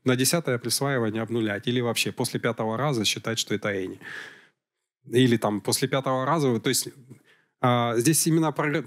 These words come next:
типы в поведении, да, то есть, допустим, можно сказать, что присваивать можно только пять раз. Потому что иначе у нас должны упасть тесты, потому что иначе это нарушение контракта.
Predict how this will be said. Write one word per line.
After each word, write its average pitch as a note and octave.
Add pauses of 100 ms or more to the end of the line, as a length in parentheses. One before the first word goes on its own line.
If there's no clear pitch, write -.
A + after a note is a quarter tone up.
(120)
типы E3+
в C3+
поведении, C#3+
да, B2
то B2+
есть, G#2+
допустим, B2+
можно C3
сказать, A#2
что -
присваивать C#3
можно B2+
только A#2
пять G2+
раз. - (1600)
Потому A#2
что G#2+
иначе C#3
у G#2
нас A#2 (180)
должны A#2
упасть A2+
тесты, A#2+ (240)
потому A2+
что A2
иначе B2
это G#2
нарушение G#2+
контракта. G#2